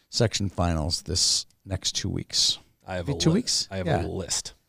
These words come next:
Speaker 1: It'd be like, yeah, it'd be like three weeks away. We'll, we'll knock all these out in the next three weeks.
Speaker 2: We literally have somebody
Speaker 1: Yeah.
Speaker 2: penciled in for every section final for girls.
Speaker 1: Yes, we do.
Speaker 2: Alrighty,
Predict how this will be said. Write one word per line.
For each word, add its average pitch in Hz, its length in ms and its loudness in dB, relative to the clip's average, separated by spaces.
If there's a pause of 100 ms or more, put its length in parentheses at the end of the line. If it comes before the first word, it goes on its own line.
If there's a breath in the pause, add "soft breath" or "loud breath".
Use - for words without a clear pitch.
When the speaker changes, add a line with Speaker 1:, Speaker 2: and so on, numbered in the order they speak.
(360)
Speaker 1:
It'd 110 60 -18
be 120 80 4
like, 117 200 4
yeah, 110 200 6
it'd 104 120 4
be 139 60 6
like 127 120 4
three 151 240 2
weeks 127 340 2 (120)
away. 92 280 2
We'll, 73 200 -2 (400)
we'll 90 260 -2
knock 87 260 2
all 82 140 0
these 82 180 -4
out 76 120 -4
in - 60 -12
the 71 60 -8
next - 240 -8
three - 160 -10
weeks. - 420 -8 (120)
Speaker 2:
We 101 300 -2
literally 98 460 2
have 95 200 -4
somebody 80 260 0
Speaker 1:
Yeah. - 60 -4
Speaker 2:
penciled 92 380 -8
in 87 100 -12
for - 160 -14
every 92 220 -12
section - 340 -10
final - 260 -20
for - 120 -16
girls. - 80 -6
Speaker 1:
Yes, - 260 2
we 120 100 2
do. - 300 -2 (140)
Speaker 2:
Alrighty, 131 280 8